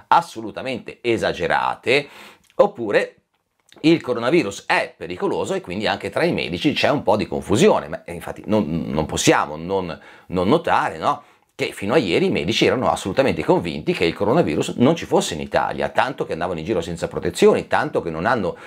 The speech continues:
riconosciuto dei malati conclamati di coronavirus, l'hanno, li hanno riconosciuti con estremo ritardo. Nel frattempo queste persone sono state in un reparto normale di ospedale. E, eh, a dimostrazione di questo, purtroppo, eh, ci sono,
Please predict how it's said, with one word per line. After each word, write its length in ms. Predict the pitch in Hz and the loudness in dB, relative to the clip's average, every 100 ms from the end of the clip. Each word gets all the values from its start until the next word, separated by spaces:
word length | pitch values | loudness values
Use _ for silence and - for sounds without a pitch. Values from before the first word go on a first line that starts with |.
| - - | -18 -6
riconosciuto 580 | 85 90 87 226 233 | 0 0 4 4 4
dei 140 | 87 82 | 2 2
malati 340 | 80 131 131 | 2 2 0
conclamati 640 | 104 85 82 127 190 - | -6 -4 0 2 0 0
di 80 | 82 | -6
coronavirus, 580 | 76 80 80 80 76 76 | -4 -2 -2 -2 -2 -2
l'hanno, 420 | 90 104 160 117 - - | 0 2 2 0 -2 -8
li 160 | - 107 | 2 2
hanno 220 | 143 104 | 4 0
riconosciuti 540 | 104 117 120 - 185 | 0 0 0 2 2
con 140 | - 82 | 2 0
estremo 380 | 80 98 90 82 | 0 2 4 4
ritardo. 400 | - 180 87 73 | 4 2 0 -4
Nel 100 | 73 | -4
frattempo 340 | 131 - 87 | -4 -4 -6
queste 200 | 104 90 | -6 -2
persone 280 | - - 92 | -2 0 -2
sono 180 | 92 101 | 0 0
state 240 | 92 73 | 0 0
in 100 | 98 | 0
un 60 | 76 | 0
reparto 360 | 78 85 82 | 2 0 0
normale 360 | 76 76 82 78 | -6 -4 -2 -2
di 80 | 71 | -6
ospedale. 480 | 71 107 131 - - - - - _ _ | -6 0 0 0 -6 -18 -20 -20 _ _
E, 220 | - 131 92 | 2 2 0
eh, 560 | 87 80 80 78 76 | -4 -4 -4 -4 -4
a 60 | 80 | -2
dimostrazione 420 | 95 95 92 120 | 0 0 4 4
di 80 | 156 | 4
questo, 380 | - - 87 - | 2 0 -4 0
purtroppo, 840 | 131 170 90 - - 156 60 85 | 2 4 4 2 2 0 2 -4
eh, 40 | |
ci 100 | - | -6
sono, 460 | 87 110 104 82 | -4 0 2 2